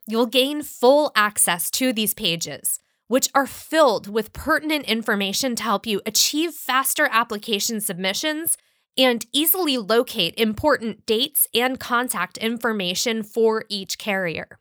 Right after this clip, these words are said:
We've developed all of these applications in-house, so they were built with you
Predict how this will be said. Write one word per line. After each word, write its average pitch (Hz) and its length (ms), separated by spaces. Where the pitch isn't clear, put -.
We've 330 300
developed 226 540
all 254 180
of 269 120
these 247 260
applications 214 840
in-house, 208 720
so 196 400
they 208 240
were 381 200
built 240 320
with 214 200
you 196 420